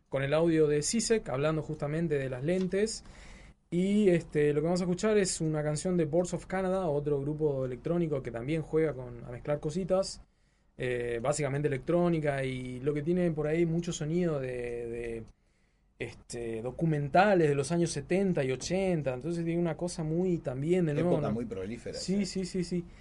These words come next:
Speaker 1: Y bueno, lo que vamos a pasar es, pertenece al disco, es, eh, me encanta el nombre del disco, se llama Music Ha-,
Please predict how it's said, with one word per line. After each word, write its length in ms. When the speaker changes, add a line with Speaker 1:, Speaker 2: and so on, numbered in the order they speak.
Speaker 1:
Y 440
bueno, 200
lo 120
que 60
vamos 200
a 60
pasar 360
es, 100
pertenece 360
al 80
disco, 580
es, 220
eh, 180
me 80
encanta 440
el 100
nombre 300
del 120
disco, 240
se 60
llama 220
Music 480
Ha-, 180